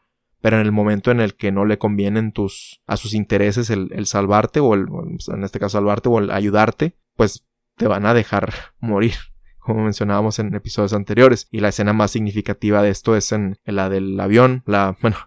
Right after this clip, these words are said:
la segunda del avión, donde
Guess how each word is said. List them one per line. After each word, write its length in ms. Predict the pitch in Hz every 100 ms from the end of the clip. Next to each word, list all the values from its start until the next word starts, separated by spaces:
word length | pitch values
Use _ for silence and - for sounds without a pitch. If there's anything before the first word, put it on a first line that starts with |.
| -
la 160 | 101
segunda 540 | 98 104 117 127 107 107
del 160 | 107
avión, 340 | 101 107 104 104 -
donde 1040 | 104 98 101 98 98 101 - - -